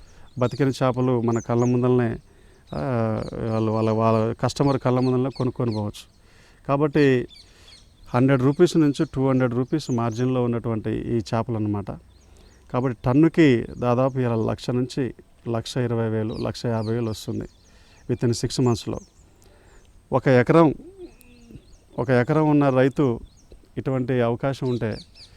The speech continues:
దాన్ని మంచిగా తవ్వుకొని, ఒక సిక్స్ ఫీట్ డెప్త్ తోటి, వాటర్ నిల్వతోటి తవ్వుకొని, నాలుగు ముళ్ళ కట్ట, బలంగా కట్టలు పోసుకొని,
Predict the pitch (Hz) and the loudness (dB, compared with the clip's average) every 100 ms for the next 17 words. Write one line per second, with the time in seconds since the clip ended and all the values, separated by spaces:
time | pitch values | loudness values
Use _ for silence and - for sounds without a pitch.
0 | - - - - 120 117 117 117 - - | -20 -20 -16 -6 2 4 4 2 -2 -12
1 | - - - - 117 120 143 127 - 127 | -20 -20 -20 -6 -2 -2 0 -2 0 0
2 | 123 131 113 110 - _ _ _ - - | 0 0 -2 -4 -10 _ _ _ -20 -20
3 | _ - 113 123 110 104 - - - - | _ -10 -6 -2 0 -2 -4 -6 -6 -6
4 | - 120 - - 135 117 123 - 139 113 | -6 -2 -2 0 0 0 -2 -2 -4 -4
5 | - - - - _ - 120 120 120 120 | -6 -14 -20 -20 _ -4 -2 -2 0 0
6 | 120 110 113 107 135 - 127 117 - 113 | 0 -2 -4 -4 -8 -8 -4 -2 -2 -6
7 | - 185 - - - - - - - - | -6 -12 -20 -20 -20 -20 -20 -20 -20 -20
8 | - - - - 120 120 123 123 123 113 | -20 -20 -20 -6 0 2 4 4 2 0
9 | 117 107 113 117 117 - 117 123 117 117 | -4 -2 0 2 0 -2 -2 0 0 -2
10 | - 110 | -4 -8